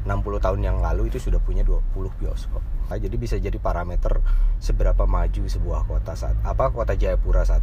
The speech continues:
itu gitu. Ya kan? Nah, em, ba-,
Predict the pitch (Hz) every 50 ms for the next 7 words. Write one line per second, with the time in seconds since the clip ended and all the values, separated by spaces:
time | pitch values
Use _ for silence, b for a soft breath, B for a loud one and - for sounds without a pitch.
0 | - - - - - - - - - - - - - - - - - - - -
1 | - - - - - - - - - - - - - - - - - - - -
2 | - - - - - - - - - - - B B B B B 107 107 104 -
3 | B B B B B - - - 156 151 147 151 151 151 147 151 151 151 151 151
4 | 151 151 151 - - - - - - - - - - - - - - - - -
5 | - - - - - - - - - - - - - - 117 -